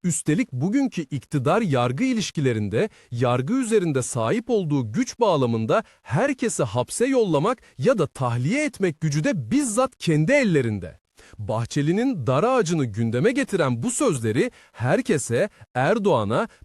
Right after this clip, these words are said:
P K K elebaşısı Öcalan'ın asılması için ip atması olayını getirdi. Yedi Temmuz iki bin yedi tarihli Yeni Şafak gazetesinde Hamdi Ateş imzalı haberde olay anlatılmış. Haber çok ayrıntılı,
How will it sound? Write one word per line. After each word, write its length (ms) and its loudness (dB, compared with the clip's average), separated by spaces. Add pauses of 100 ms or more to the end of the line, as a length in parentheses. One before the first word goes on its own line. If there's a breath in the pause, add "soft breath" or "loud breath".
P 200 0
K 220 0
K 240 2
elebaşısı 640 0
Öcalan'ın 640 2
asılması 580 0
için 320 -2 (140)
ip 200 0
atması 440 0
olayını 340 0
getirdi. 540 -6 (420 loud breath)
Yedi 340 0
Temmuz 440 2
iki 260 -2
bin 140 4
yedi 280 0
tarihli 600 0 (180 soft breath)
Yeni 320 0
Şafak 420 -2
gazetesinde 760 0 (140 soft breath)
Hamdi 500 0
Ateş 340 -2
imzalı 400 2
haberde 400 -2
olay 260 2
anlatılmış. 680 -4 (280 soft breath)
Haber 320 0
çok 280 0
ayrıntılı, 560 2